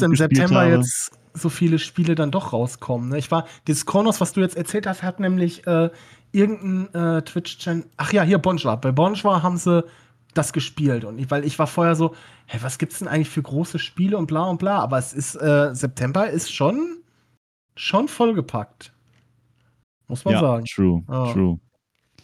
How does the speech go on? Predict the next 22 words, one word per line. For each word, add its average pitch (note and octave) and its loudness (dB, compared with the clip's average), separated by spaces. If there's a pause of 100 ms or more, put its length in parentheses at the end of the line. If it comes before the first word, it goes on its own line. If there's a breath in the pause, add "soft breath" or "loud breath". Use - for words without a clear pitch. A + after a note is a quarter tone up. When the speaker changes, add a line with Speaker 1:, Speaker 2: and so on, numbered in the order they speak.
(480 loud breath)
Speaker 1:
Ja, D#3 2
äh, A#2+ 4
sehr D3+ 2
vollgepackt. G#2 0
Aber A2+ 2
das D3 0
ist - -8
ja E3+ 4
auch, D3 0
äh, C3 2
ne, D#3 4
der B2+ 2
Herbst, D3 0
der B2+ 2
Herbst, C3 0
oder F#2+ 0
beziehungsweise E2+ -2
ist - -4
ja G2+ 0
grad - -4
noch E2+ -4
Sommer, A2+ 0